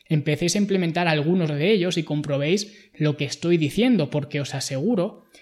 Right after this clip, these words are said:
que todos estos hábitos os van a ayudar a tener un estilo de vida más saludable, ni los batidos, ni los suplementos, ni los zumos detox, ni la cetosis, ni los ayunos,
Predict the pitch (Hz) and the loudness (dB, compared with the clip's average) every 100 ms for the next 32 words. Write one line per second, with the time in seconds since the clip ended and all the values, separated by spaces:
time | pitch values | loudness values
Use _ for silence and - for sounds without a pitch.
0 | _ - 151 170 190 214 202 190 214 165 | _ -4 0 2 2 2 -2 -4 -4 -2
1 | 165 180 196 - 160 147 147 165 180 175 | -2 -2 -4 -4 -4 -2 -2 -2 0 0
2 | 165 156 196 156 147 139 143 170 - - | 0 -2 -4 -6 -4 -2 -2 -4 -8 -20
3 | - - 180 175 175 175 156 147 175 202 | -10 -2 0 0 0 0 2 0 0 -6
4 | - 156 165 160 - 135 147 240 151 120 | -6 -2 -2 -2 -4 -2 0 0 0 -6
5 | - _ _ _ 160 156 147 139 143 143 | -16 _ _ _ 0 2 2 0 -2 -2
6 | 202 214 220 233 - 156 147 139 147 139 | 0 0 0 -2 -4 0 0 0 -4 -4
7 | 139 170 185 185 190 - _ 160 151 143 | -2 0 0 0 -2 -6 _ -2 0 0
8 | 139 165 165 143 147 202 196 196 202 160 | 0 -2 0 0 -2 -2 0 -2 -2 -2
9 | 147 143 - 135 123 190 190 202 196 156 | 0 0 -2 -8 -2 0 0 0 0 0
10 | 143 139 131 143 180 196 214 | 0 -2 -2 0 2 2 0